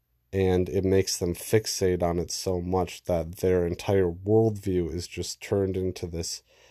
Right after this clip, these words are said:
hating this external force because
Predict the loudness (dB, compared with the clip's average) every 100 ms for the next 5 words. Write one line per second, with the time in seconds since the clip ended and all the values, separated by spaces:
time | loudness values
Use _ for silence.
0 | _ _ -4 2 4 4 4 2 2 -2
1 | -4 -6 -4 -2 -2 -4 -2 -2 -2 -6
2 | -12 -4 -4 -4